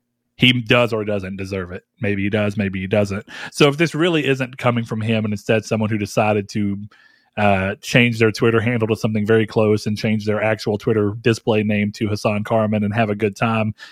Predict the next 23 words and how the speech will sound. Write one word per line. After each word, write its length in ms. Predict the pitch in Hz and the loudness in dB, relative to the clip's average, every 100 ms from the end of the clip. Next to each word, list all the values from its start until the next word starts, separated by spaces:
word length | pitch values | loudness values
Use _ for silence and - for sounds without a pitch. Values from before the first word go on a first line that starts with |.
| - | -2
and 180 | 123 113 | 2 4
write 300 | 123 117 - | 4 4 0
this 180 | 117 - | -2 -2
incredibly 580 | 117 - 123 120 120 | -4 0 0 0 0
interesting 500 | 117 117 117 - 120 | 0 0 -2 -2 -4
fan 280 | 113 123 120 | 0 0 0
fiction 480 | 120 117 - 123 123 - - - | -2 -6 -6 -8 -8 -14 -12 0
that 220 | 113 113 - - - _ - | 0 0 -6 -18 -18 _ -6
clearly 480 | 160 170 180 170 | 2 4 4 2
tries 360 | 175 190 156 151 | 2 2 4 2
to 80 | 151 | 0
be 140 | 151 | 0
derivative 540 | 156 147 147 147 147 160 | 2 2 2 0 -2 0
of, 320 | 139 135 135 | 2 2 2
uh, 320 | 127 123 117 - _ _ _ _ _ _ _ _ _ _ - | 2 2 -2 -8 _ _ _ _ _ _ _ _ _ _ -4
a 100 | 135 | -2
Kojima 520 | 135 127 131 123 127 | -2 -4 -4 -2 -2
story, 460 | - 135 135 151 - _ _ _ _ _ _ | 0 0 2 0 -6 _ _ _ _ _ _
I 100 | 160 | 2
could 160 | 196 226 | 2 0
see 240 | - 233 233 | -2 -2 0
this 240 | 214 202 | 0 0
being 400 | 160 165 160 151 | 0 0 0 -2